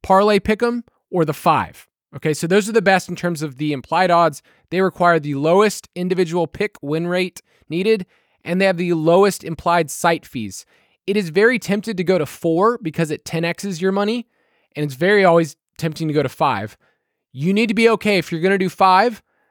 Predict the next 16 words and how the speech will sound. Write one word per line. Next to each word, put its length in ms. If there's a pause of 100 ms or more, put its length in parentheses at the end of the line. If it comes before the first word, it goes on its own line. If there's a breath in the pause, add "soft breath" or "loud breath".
(160)
that, 380
uh, 300
you're 140
probably 280
gonna 140
lose, 400
and 160
if 140
you 80
wanna 140
use 180
the 120
insurance 460
option, 340
you 120
can. 360